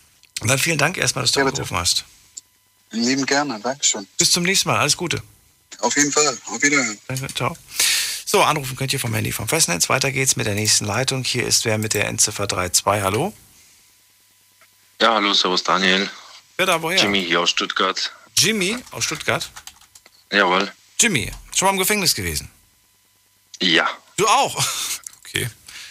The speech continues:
Speaker 3: Ja, äh, ja, war auch blöde Situation damals. Falscher Freundeskreis, selber natürlich dann auch, äh, mitgewirkt in diesem falschen Freundeskreis und waren dann wegen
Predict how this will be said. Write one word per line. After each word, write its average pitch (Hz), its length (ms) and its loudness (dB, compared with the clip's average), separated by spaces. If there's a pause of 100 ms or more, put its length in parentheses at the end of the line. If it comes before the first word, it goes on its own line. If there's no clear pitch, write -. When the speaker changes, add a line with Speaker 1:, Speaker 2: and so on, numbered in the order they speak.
(100)
Speaker 3:
Ja, 107 380 2 (420)
äh, 95 240 -2 (400)
ja, 95 240 4
war 82 320 2
auch 78 160 -4
blöde 90 300 -2
Situation 92 480 0
damals. 92 420 2 (1000)
Falscher 98 320 4
Freundeskreis, 92 840 2
selber 92 240 2
natürlich 90 360 0
dann 85 160 0
auch, 90 300 2 (420)
äh, 82 320 -2 (380)
mitgewirkt 98 680 2
in 101 80 -6
diesem 90 240 -6
falschen 90 400 0
Freundeskreis 90 920 2
und 82 340 -10
waren 82 200 0
dann 82 200 -2
wegen 80 340 2